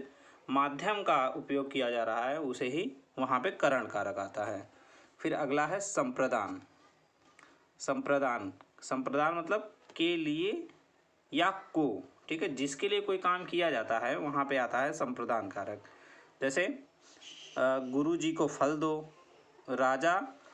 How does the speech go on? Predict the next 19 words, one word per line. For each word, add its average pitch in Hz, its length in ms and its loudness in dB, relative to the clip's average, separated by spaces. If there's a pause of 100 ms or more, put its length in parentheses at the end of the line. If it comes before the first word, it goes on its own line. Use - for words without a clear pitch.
(400)
सेवक 156 580 0
को 190 100 2
कंबल 156 540 2
देता 117 320 0
है, 101 220 -2
तो - 200 -6
राजा 135 300 2
सेवक 180 500 -2
के 202 80 0
लिए 208 200 0
कंबल 120 420 0
देता 95 240 -6
है 107 140 -4
या 127 80 0
को, 139 460 -2 (520)
यहाँ 143 200 2
पे 190 100 -2
ध्यान 160 260 0
रखना, 175 400 -4